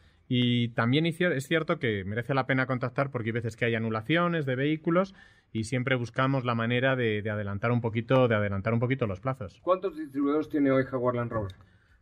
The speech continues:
Speaker 1: Pues ahora mismo estamos con catorce y en este momento estamos abriendo el quince,
Speaker 2: ¿En dónde?
Speaker 1: que es Chihuahua.
Speaker 2: Ah, muy bien.
Speaker 1: Y dentro del catorce, para el mes que viene abriremos un showroom increíble en, en Santa Fe.
Speaker 2: Ah, buenísimo.
Speaker 1: Enfrente de la Mexicana.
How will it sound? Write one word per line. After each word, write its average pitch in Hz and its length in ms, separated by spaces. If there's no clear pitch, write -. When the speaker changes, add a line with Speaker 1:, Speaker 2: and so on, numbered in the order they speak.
Speaker 1:
Pues 117 220
ahora 156 100
mismo 170 200
estamos 175 420
con 117 300
catorce 170 480
y 156 40
en 151 60
este 156 160
momento 151 260
estamos 139 300
abriendo 131 280
el 120 120
quince, 165 400
Speaker 2:
¿En 120 100
dónde? 131 360
Speaker 1:
que 123 100
es 120 60
Chihuahua. 135 480
Speaker 2:
Ah, 104 160
muy 123 140
bien. 104 120
Speaker 1:
Y 117 220
dentro 147 380
del 127 200
catorce, 156 580
para 117 180
el 120 80
mes 139 160
que 135 120
viene 147 240
abriremos 127 500
un 117 100
showroom 143 420
increíble 120 720
en, 101 300
en 101 100
Santa 110 280
Fe. 151 160
Speaker 2:
Ah, 175 220
buenísimo. 131 260
Speaker 1:
Enfrente 170 380
de 151 80
la 143 100
Mexicana. 147 520